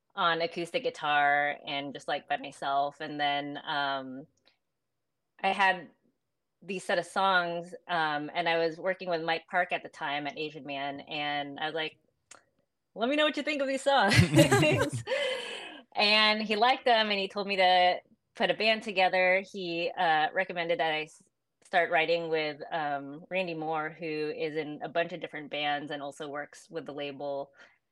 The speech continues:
Speaker 1: Um, and then Randy played bass and lead guitar on a lot of the record, and he introduced me to Henry, who plays drums on the record, 'cause they used to be in, like, this horror punk band together.
Speaker 2: Hell yeah.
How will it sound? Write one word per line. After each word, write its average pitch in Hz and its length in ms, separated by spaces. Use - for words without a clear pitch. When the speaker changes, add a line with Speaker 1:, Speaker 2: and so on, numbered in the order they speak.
Speaker 1:
Um, 139 480
and 156 120
then 147 440
Randy 160 760
played 151 420
bass 185 600
and 147 420
lead 196 200
guitar 180 680
on 165 420
a - 100
lot 165 160
of 165 120
the 156 60
record, 156 580
and 147 600
he 165 140
introduced 160 380
me 156 120
to 143 60
Henry, 175 540
who 160 80
plays 156 300
drums 147 400
on 143 160
the 139 80
record, 143 380
'cause 147 140
they 156 100
used 151 200
to 156 60
be 151 140
in, 151 80
like, 147 160
this 143 140
horror 151 420
punk 147 320
band 143 300
together. 143 720
Speaker 2:
Hell 101 240
yeah. 98 240